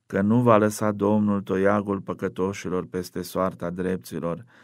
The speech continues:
ca să nu-și întindă drepții într-o fără de legi mâinile lor. Fă bine, Doamne, celor buni și celor drepți cu inima, iar pe cei ce se abat pe căi nedrepte, Domnul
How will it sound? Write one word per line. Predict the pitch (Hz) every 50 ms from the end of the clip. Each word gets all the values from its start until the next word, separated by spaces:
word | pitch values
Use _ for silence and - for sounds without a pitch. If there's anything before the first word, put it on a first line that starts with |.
| - - - - _ _ -
ca | - 101 101
să | 101 - 104
nu-și | 101 113 123 120 120 -
întindă | 101 101 101 101 104 107 107 107 104 104 101 95
drepții | 95 95 98 101 107 107 104 110 - - 98 - -
într-o | - 92 98 95 98 95
fără | 90 - 95 90 95
de | 90 92 95
legi | 92 98 101 104 98 - - 87
mâinile | 80 85 87 87 82 80 80 80 80 85 85 82
lor. | 80 76 80 82 82 78 - - _ _ _ _ _ _ - - _ _ _ _ _
Fă | - - 113 113
bine, | 110 123 123 123 120 117
Doamne, | 107 110 104 110 113 117 113 113 110 107
celor | 107 - 110 104 104 104 98
buni | 92 87 98 107 117 123 127 123
și | 120 - 104
celor | 101 - 104 95 92 92 87
drepți | 90 92 92 92 95 98 95 - - -
cu | _ - 90
inima, | 90 92 92 92 90 87 87 87 85 82 - - _ _ _ - - - - - _ _ _ _ -
iar | 101 107 107 107 107
pe | 110 - 107 104
cei | - - 120 123 123 120 117 110
ce | - - 104
se | 101 - - 104
abat | 104 101 92 95 95 101 107 104 -
pe | - 104 101
căi | - - 101 98 98
nedrepte, | 101 98 95 95 95 98 98 98 - - 101 95
Domnul | 92 92 95 101 107 104 104 104 101 98 92 -